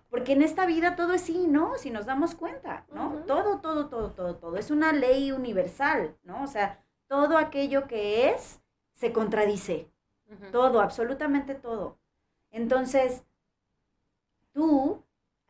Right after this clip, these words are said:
Speaker 1: te autoanalizas, ves qué onda y desde ahí partes, ¿no? ¿Me está funcionando o no me está funcionando?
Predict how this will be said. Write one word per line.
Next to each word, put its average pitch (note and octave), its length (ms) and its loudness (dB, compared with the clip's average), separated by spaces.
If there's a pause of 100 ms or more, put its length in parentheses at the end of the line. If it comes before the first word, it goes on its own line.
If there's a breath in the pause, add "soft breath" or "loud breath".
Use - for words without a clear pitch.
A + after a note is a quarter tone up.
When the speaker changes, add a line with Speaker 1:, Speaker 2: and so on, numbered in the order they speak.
(120)
Speaker 1:
te G3+ 80 -6
autoanalizas, G3+ 1200 0
ves A#3+ 320 2
qué D#4 160 -4
onda B3+ 640 2 (240)
y A#3 120 -8
desde A3 280 6
ahí A#3 220 0
partes, B3 720 -6 (100)
¿no? F3+ 260 -8
¿Me G3+ 120 -8
está B3+ 200 -6
funcionando C4 760 -4
o G3+ 80 -8
no A3 120 -6
me D4+ 100 -2
está D#4+ 200 -10
funcionando? D4+ 800 -10